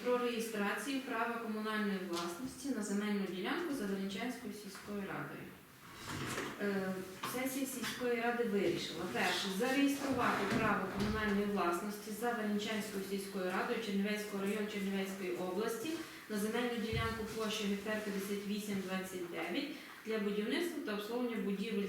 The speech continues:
закладів освіти, що розташовано в селі Киселів, вулиця Великоболодимирській, будинок сімдесят п'ять,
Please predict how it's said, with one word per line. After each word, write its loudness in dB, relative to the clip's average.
закладів -2
освіти, -2
що -2
розташовано -4
в -4
селі 0
Киселів, -4
вулиця -2
Великоболодимирській, -2
будинок -2
сімдесят -6
п'ять, -2